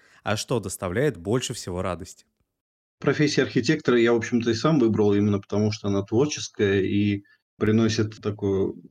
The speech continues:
Speaker 2: творческую радость, пока ты ее выполняешь. И, ну, я думаю, что все представляют примерно, да, чем занимается архитектор, что он там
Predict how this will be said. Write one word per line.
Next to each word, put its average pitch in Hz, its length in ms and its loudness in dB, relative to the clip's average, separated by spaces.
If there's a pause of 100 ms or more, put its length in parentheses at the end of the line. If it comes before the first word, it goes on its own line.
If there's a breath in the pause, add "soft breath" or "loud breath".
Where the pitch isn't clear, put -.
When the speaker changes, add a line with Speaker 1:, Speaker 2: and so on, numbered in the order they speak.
Speaker 2:
творческую 110 580 -2
радость, 104 480 0
пока 104 220 -6
ты 101 160 -6
ее 98 140 -2
выполняешь. 107 720 -2 (220)
И, 113 640 0
ну, 123 140 2
я 117 140 4
думаю, 117 200 2
что 113 140 -6
все 127 180 0
представляют 107 800 0
примерно, 98 540 0
да, 110 140 2
чем 107 200 0
занимается 98 500 -2
архитектор, 101 520 -4
что 90 220 -10
он 90 120 -4
там 90 400 -8